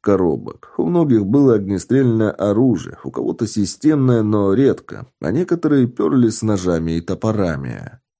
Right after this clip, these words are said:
В их покрасневших глазах виднелось безумие. Тела худые, зубы гнилые, почти полностью выпавшие.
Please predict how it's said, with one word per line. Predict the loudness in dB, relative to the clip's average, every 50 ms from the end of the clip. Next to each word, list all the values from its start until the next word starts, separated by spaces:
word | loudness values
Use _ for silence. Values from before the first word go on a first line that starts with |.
| _ _ _
В | -6 -2 0 2 2 2
их | 0 -2 -2
покрасневших | -2 -2 0 2 2 0 0 0 0 0 0 0 0 0 0 0 0 0
глазах | 2 2 2 2 2 2 2 0 0 0 -2
виднелось | -4 -2 -2 -2 -2 0 0 2 2 2 2 2 0 -2
безумие. | -4 -2 0 0 0 0 0 0 0 2 0 -2 -4 -6 -10 -12 -16 -18 -12 -6
Тела | -2 0 2 2 0
худые, | 0 0 -2 -2 0 2 2 4 4 4 2 0 -2
зубы | -2 0 2 2 2 2 2 0
гнилые, | 0 -2 -2 0 0 2 4 4 4 4 2 0
почти | 0 -2 -4 -4 -4 -4 -4 -4 -4
полностью | -2 0 0 0 2 2 0 -2 -2 -2 -2 0 2
выпавшие. | 4 4 4 2 2 -2 -8 -10 -10 -12 -12 -12 -12 -12 -12